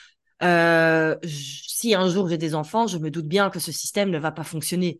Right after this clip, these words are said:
ou en tout cas pas aussi bien, qu'il y aura des choix à faire, des choses à faire. Mais c'est pas l'actualité du moment, donc, euh, donc voilà. J'en parlais avec une, une amie qui est, euh, qui est maman et entrepreneur. Elle a quatre enfants. J'avais tout,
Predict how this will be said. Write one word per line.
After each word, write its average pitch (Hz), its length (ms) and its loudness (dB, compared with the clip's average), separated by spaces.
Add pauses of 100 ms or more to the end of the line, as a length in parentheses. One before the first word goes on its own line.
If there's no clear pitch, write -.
(160)
ou 226 160 2
en 208 140 6
tout 202 140 -4
cas 214 180 4
pas 202 180 4
aussi 185 300 -2
bien, 202 320 2
qu'il - 120 -6
y - 20 0
aura 170 140 0
des 185 160 -2
choix 214 420 0
à 180 80 0
faire, 226 380 0
des 170 100 -8
choses 185 220 -10
à 180 80 -2
faire. 196 240 0
Mais 156 60 -6
c'est 190 160 -2
pas 247 120 2
l'actualité 226 540 -2
du 208 140 -2
moment, 220 400 -2
donc, 170 280 -8
euh, 170 380 4
donc 170 160 -2
voilà. 196 300 2 (340)
J'en 180 160 -2
parlais 202 220 4
avec 185 240 -2
une, 185 100 -4
une 190 200 0
amie 208 280 0
qui 202 160 -6
est, 165 140 2
euh, 151 260 0
qui 156 140 -6
est 160 40 -2
maman 175 280 0
et 180 40 -4
entrepreneur. 170 460 -2
Elle 156 80 0
a 143 60 -2
quatre - 240 -10
enfants. 226 300 0 (340)
J'avais 156 280 -4
tout, 175 240 -6